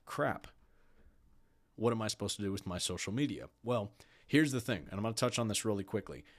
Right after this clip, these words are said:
because we're gonna come back around to, uh, the idea of taking good photos and having a good online presence when we're talking about dating apps, which, spoiler alert, I, I am vehemently against.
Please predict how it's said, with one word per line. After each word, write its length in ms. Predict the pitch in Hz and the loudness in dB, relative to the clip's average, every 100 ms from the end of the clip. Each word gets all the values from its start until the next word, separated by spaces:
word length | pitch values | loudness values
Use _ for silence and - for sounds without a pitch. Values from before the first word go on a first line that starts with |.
| - - | -20 -4
because 340 | 104 117 110 | 0 2 0
we're 140 | 98 131 | 0 -2
gonna 160 | 151 | -2
come 180 | 151 151 | 0 0
back 200 | 143 131 | 2 0
around 300 | 120 117 123 | 0 0 0
to, 420 | - 117 107 101 - | 0 2 2 0 -4
uh, 200 | 87 95 | -6 -4
the 140 | 90 95 | -2 -2
idea 340 | 92 98 101 | -2 0 -2
of 280 | - 95 92 | -2 -4 -2
taking 300 | 110 101 107 | -4 -4 -4
good 140 | 104 | -4
photos 360 | - 101 101 95 | -4 -4 -2 -4
and 100 | 90 | -4
having 300 | 98 101 95 | -2 -2 -4
a 60 | |
good 160 | 90 92 | -4 -6
online 440 | 87 92 92 92 | -4 -4 -2 -2
presence 440 | 90 101 95 92 - - - - - | 0 -2 -2 -4 -8 -12 -20 -20 -8
when 360 | 101 101 98 95 | -2 0 2 0
we're 120 | 92 | -2
talking 400 | 113 104 - 101 | 0 0 0 -2
about 220 | 95 85 | -2 -2
dating 300 | 98 95 90 | -2 -4 -4
apps, 280 | 90 87 - | -6 -6 -8
which, 200 | 90 - | -4 -4
spoiler 460 | - 107 101 92 | 2 2 4 0
alert, 280 | 90 92 90 - | 0 -2 -4 -4
I, 480 | 98 98 98 95 98 - - - _ _ _ _ _ - _ _ _ _ _ - - - - | -4 -2 -2 -2 -6 -18 -20 -20 _ _ _ _ _ -20 _ _ _ _ _ -20 -20 -20 -6
I 140 | 117 | 0
am 640 | 117 110 113 110 107 104 98 - - - | 0 2 2 2 2 0 -4 -8 -18 -14
vehemently 600 | 110 104 135 135 98 104 | -4 0 2 0 -2 -4
against. 480 | 92 87 78 - - | -4 -6 -6 -4 -6